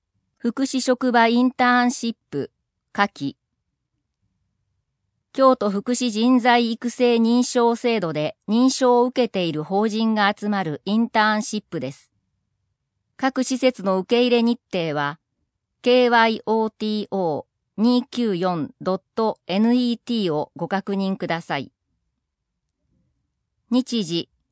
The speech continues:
八月二十三日月曜から二十九日日曜。場所、オンライン。見学可能な事業所もあります。受付、ウェブ、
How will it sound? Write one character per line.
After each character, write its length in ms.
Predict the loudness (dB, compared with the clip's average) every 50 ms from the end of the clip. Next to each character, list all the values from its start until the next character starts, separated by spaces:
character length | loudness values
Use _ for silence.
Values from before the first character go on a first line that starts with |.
| _ _ _ _ _ _
八 320 | _ -6 -6 -4 -2 0
月 280 | 2 2 0 0 0 2
二 160 | 2 2 2
十 180 | 2 0 -2 -2
三 320 | -2 -2 0 0 0 0
日 280 | -2 -4 -6 -8 -6 -4
月 340 | -4 -6 -6 -6 -4 -2
曜 180 | 0 0 0 -2
か 160 | -4 -6 -8
ら 220 | -6 -6 -6 -8 -10 _ _ _ _
二 120 | -2 -2
十 260 | 0 0 0 0 0 -2
九 140 | -2 -2
日 320 | -2 -2 -2 -4 -6 -6 -6
日 380 | -6 -6 -6 -6 -6 -4 -2
曜。 320 | -2 -2 -2 -2 -4 -6 -10 _ _ _ _ _ _ _ _ _ _ _ _ _ _ _ _ _ _ _ _ _
場 160 | -2 0 0
所、 380 | 0 -2 -4 -4 -4 -4 -6 -8 _ _ _ _ _ _ _ _ _ _ _
オ 140 | -2 0 2
ン 140 | 2 2 2
ラ 160 | 2 2 0
イ 160 | 0 -2 -4
ン。 120 | -4 -6 -8 _ _ _ _ _ _ _ _ _ _ _ _ _ _ _ _ _ _ _
見 240 | -2 0 2 2
学 260 | 2 2 2 0 -2 -2
可 160 | 0 0 2
能 220 | 2 4 4 4
な 160 | 2 2 0
事 140 | 0 -2 -2
業 200 | 0 0 0 0
所 140 | 0 -2 0
も 160 | 0 0 0
あ 80 | 0 -2
り 120 | -2 -4
ま 140 | -4 -6 -6
す。 180 | -8 -14 -20 _ _ _ _ _ _ _ _ _ _ _ _ _ _ _ _ _ _ _ _ _ _ _ _ _ _ _ _ _
受 280 | -8 -4 0 0 0 0
付、 420 | 0 -6 -10 -4 -2 -2 -2 -4 -6 _ _ _ _ _ _ _ _ _ _ _ _ _ -2
ウ 80 | 2 2
ェ 140 | 2 2 2
ブ、 240 | 0 0 -2 -2